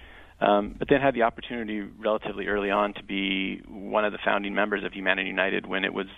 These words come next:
a, a mere initiative within something called Omidyar Network, which is a, a larger philanthropic entity that the Omidyar family had started. And so I was the, the, the third employee and the first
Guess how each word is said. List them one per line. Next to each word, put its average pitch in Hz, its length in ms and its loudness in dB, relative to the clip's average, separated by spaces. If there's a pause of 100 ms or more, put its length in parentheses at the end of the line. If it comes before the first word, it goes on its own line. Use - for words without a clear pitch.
(120)
a, 101 160 2 (180)
a 107 80 2
mere 101 320 2
initiative 101 720 -4
within 95 480 -2 (480)
something 104 180 -2
called 98 180 2
Omidyar 95 380 2
Network, 95 320 -2
which - 140 -6
is 95 100 -8
a, 95 320 -2
a 95 40 0
larger 95 340 2
philanthropic 98 560 -4
entity 95 340 -6
that 98 100 -6
the 101 60 -6
Omidyar 98 360 -4
family 98 280 -4
had 95 140 -10
started. 98 340 0
And 95 160 -10
so 104 80 2
I 98 120 4
was 95 200 -2
the, 92 180 2 (680)
the, 95 280 4
the 113 180 -2
third 113 180 6
employee 101 500 0
and 92 100 -2
the 92 40 -6
first 98 240 -4